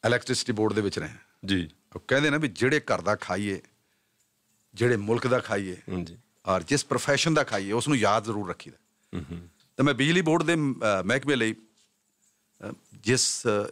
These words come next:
Speaker 1: ਇੱਕ ਫੰਕਸ਼ਨ ਲਈ ਉਹਨਾਂ ਨੇ ਬੁਲਾਇਆ ਸੀਗਾ, ਉਹ, ਉਸ ਜਗ੍ਹਾ ਤੇ ਕਹਿੰਦੇ, "ਜੀ, ਕੁਛ ਬੋਲ ਦਿਓ।"
Speaker 2: ਜੀ।
Speaker 1: ਮੈਂ ਕੁਛ ਲਾਈਨਾਂ ਬੋਲੀਆਂ ਸੀ, ਲਿਖੀਆਂ ਸੀ ਆਪਣੇ ਉਸ ਵਾਸਤੇ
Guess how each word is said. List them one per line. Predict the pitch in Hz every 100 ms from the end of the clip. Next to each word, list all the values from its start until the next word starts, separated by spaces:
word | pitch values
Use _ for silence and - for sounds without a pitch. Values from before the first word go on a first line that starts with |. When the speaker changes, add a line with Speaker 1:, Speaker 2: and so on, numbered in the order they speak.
| _
Speaker 1:
ਇੱਕ | 135 127 - _
ਫੰਕਸ਼ਨ | - 123 120 135
ਲਈ | 131
ਉਹਨਾਂ | 127 120
ਨੇ |
ਬੁਲਾਇਆ | 95 98 113
ਸੀਗਾ, | 120 113 117 - -
ਉਹ, | 110 -
ਉਸ | 117 98
ਜਗ੍ਹਾ | 117 123
ਤੇ | - 113 98 87 - - - _ _ _ _ _ -
ਕਹਿੰਦੇ, | 107 113
"ਜੀ, |
ਕੁਛ | 120 101
ਬੋਲ | 82 110 117
ਦਿਓ।" | 95 73 _ _ - 92
Speaker 2:
ਜੀ। | 92 85 135
Speaker 1:
ਮੈਂ |
ਕੁਛ | - -
ਲਾਈਨਾਂ | 113 135 151
ਬੋਲੀਆਂ | 117 98 98
ਸੀ, | 104
ਲਿਖੀਆਂ | 107 104 87
ਸੀ | 98
ਆਪਣੇ | 90 95
ਉਸ | 87 -
ਵਾਸਤੇ | 82 -